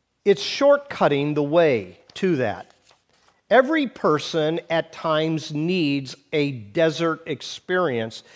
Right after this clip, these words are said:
to shape their character. Now, here's where different people will use a different frame around the painting of the temptation of Jesus. And that is, well, Jesus was God. It, that temptation wasn't real.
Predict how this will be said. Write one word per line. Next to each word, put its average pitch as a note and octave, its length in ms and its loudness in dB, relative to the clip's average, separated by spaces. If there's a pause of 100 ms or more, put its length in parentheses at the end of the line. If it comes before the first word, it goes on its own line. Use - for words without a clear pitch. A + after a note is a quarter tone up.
(200)
to F3 80 0
shape - 380 0
their C3+ 160 0
character. C#3+ 720 -4 (520)
Now, F#3 120 0
here's F3+ 240 0
where F3 140 2
different D3 420 -4
people D3+ 500 -2 (200)
will E3+ 200 2
use D#3+ 280 0
a D3+ 60 2
different C3+ 400 -4
frame D3 680 -2
around C3+ 500 0
the B2 80 -4
painting E3 580 -4
of C3 180 -4
the C3 80 -6
temptation C#3+ 600 -6
of C3 140 -6
Jesus. D3 540 -8 (460)
And F3 120 -2
that G3+ 160 6
is, F#3+ 160 2
well, F#3 260 -2 (280)
Jesus G#3+ 400 -2
was G3 180 0
God. G3+ 400 4
It, C#3 80 -6 (920)
that E3 240 0
temptation E3+ 560 0
wasn't C#3 340 0
real. B2+ 540 -2